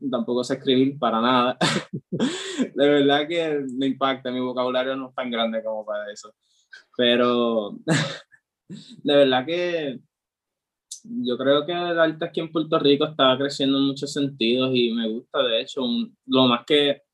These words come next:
lo más que yo disfruto hacer es irme en el carro y estar pendiente a todas las paredes con todos estos artistas, ver lo que hacen.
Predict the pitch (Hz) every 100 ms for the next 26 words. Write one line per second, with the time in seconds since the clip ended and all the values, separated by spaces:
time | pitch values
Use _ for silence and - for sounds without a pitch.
0 | _ - 139 143 175 175 170 165 160 156
1 | 160 156 147 143 147 151 151 151 147 147
2 | 147 151 131 131 123 - 135 135 135 139
3 | 135 135 - 135 131 127 127 131 - 123
4 | 113 - 131 127 131 - 127 131 127 -
5 | 127 120 113 117 123 120 127 117 117 120
6 | 127 123